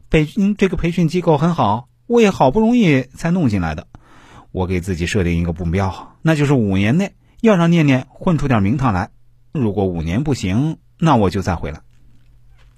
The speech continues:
”“五年太长了。”我回答说，“五年后小玉都十一岁了，到时候都上六年级了，一旦文化成绩落下太多，那就真的跟不上了。”“赌一把吧。”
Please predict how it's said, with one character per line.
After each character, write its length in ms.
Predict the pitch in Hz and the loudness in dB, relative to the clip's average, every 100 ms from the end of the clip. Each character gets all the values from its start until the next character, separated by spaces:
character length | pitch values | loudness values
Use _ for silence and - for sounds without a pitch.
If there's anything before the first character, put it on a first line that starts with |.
| _ - - - _ - - _ _ _ _ | _ -20 -20 -20 _ -20 -20 _ _ _ _
”“五 220 | 117 123 | 4 6
年 240 | 127 123 147 | 6 4 0
太 320 | - 151 110 | -2 0 0
长 240 | - 76 | -2 -8
了。” 400 | 82 82 76 71 - _ - | -6 -6 -8 -12 -20 _ -10
我 120 | 85 | -8
回 100 | 87 | -6
答 140 | 82 | -8
说 160 | 85 90 - - - - | -8 -12 -16 -20 -20 -16
，“五 180 | 90 73 | -12 -8
年 180 | 82 90 | -4 -4
后 180 | 90 - - - | -6 -10 -16 -16
小 280 | - 151 170 | 0 2 4
玉 100 | 180 | 2
都 140 | 170 | 2
十 180 | 151 170 | 0 -2
一 220 | 214 220 | 2 2
岁 180 | 139 95 | 2 -2
了， 140 | 71 - - - - | -4 -16 -20 -14 -4
到 140 | 151 | -2
时 100 | 151 | -2
候 80 | 160 | -2
都 80 | 165 | -2
上 220 | 170 170 | 0 2
六 200 | 185 147 | 4 4
年 220 | 113 117 | 4 2
级 140 | 107 | 0
了， 140 | 104 - _ _ _ | -2 -6 _ _ _
一 160 | 101 | -6
旦 160 | 98 101 | -2 0
文 160 | 92 104 | 0 0
化 140 | 107 | -2
成 160 | 95 98 | -2 -2
绩 100 | 101 | -2
落 200 | 104 92 | 0 -2
下 120 | 98 | -2
太 160 | 98 | -2
多， 360 | 90 113 117 101 - - | -2 0 0 -2 -8 -6
那 100 | 175 | -4
就 140 | 143 | -2
真 160 | 175 175 | -2 -2
的 80 | |
跟 200 | - 160 | 0 0
不 100 | 160 | 0
上 340 | 170 208 208 87 | 0 0 0 -2
了。 240 | 71 - - - _ _ _ _ _ _ _ - | -6 -14 -20 -20 _ _ _ _ _ _ _ -6
”“赌 220 | - 110 | 0 4
一 120 | 127 | 4
把 200 | 156 - | 2 -2
吧。” 220 | - - | -6 -8